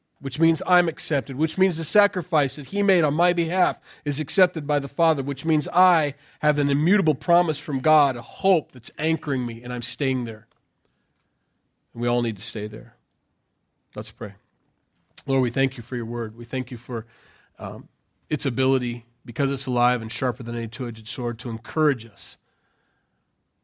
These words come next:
to bring us back to where we were, to show us if we've moved in a different direction than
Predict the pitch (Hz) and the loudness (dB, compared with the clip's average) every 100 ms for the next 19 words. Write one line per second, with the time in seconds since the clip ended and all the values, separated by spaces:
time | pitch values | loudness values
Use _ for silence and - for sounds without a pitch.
0 | _ - 123 143 120 117 147 143 135 127 | _ -2 2 2 2 2 2 2 -4 -4
1 | 127 123 117 139 - - 170 156 147 127 | -2 -4 -4 -6 -6 0 2 4 2 -4
2 | 143 127 135 117 135 147 147 135 117 120 | -8 -6 -6 -4 0 2 4 2 -2 -6
3 | 113 135 - 117 127 131 127 - 117 110 | -6 -6 -6 -6 -2 -2 -2 -6 -8 -8
4 | 107 | -12